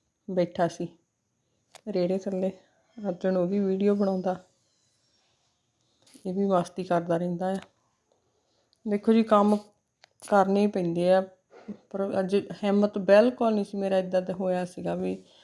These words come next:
ਝੂਠ ਹੀ ਹੋ ਜਾਵੇ ਅੱਜ ਤਾਂ ਕੰਮ ਕਰਨਾ, ਪਰ ਫਿਰ ਵੀ ਉੱਠਣਾ ਪੈਂਦਾ ਹਿੰਮਤ ਜੀ ਕਰਕੇ, ਵੀ ਆਪ ਨੂੰ ਕਰਨਾ ਪੈਣਾ, ਕਿਸੇ ਹੋਰ ਤੋਂ ਤਾਂ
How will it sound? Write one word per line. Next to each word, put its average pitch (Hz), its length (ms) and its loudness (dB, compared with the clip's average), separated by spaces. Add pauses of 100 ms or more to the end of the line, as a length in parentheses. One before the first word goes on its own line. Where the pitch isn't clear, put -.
(340)
ਝੂਠ 220 340 -2
ਹੀ 190 80 2
ਹੋ 185 140 0
ਜਾਵੇ 175 220 -2
ਅੱਜ 170 140 -4
ਤਾਂ 180 140 -6
ਕੰਮ 170 240 -6
ਕਰਨਾ, 170 360 -4
ਪਰ 185 200 -2
ਫਿਰ 185 320 -4
ਵੀ 190 320 0 (140)
ਉੱਠਣਾ 196 300 -2
ਪੈਂਦਾ 185 300 2
ਹਿੰਮਤ 180 340 0
ਜੀ 190 140 -2
ਕਰਕੇ, 185 460 -4 (920)
ਵੀ 196 80 -6 (920)
ਆਪ 185 260 2
ਨੂੰ 196 120 0
ਕਰਨਾ 185 320 0
ਪੈਣਾ, 180 300 -4
ਕਿਸੇ 196 280 -6
ਹੋਰ 180 240 0
ਤੋਂ 185 160 -4
ਤਾਂ 185 100 0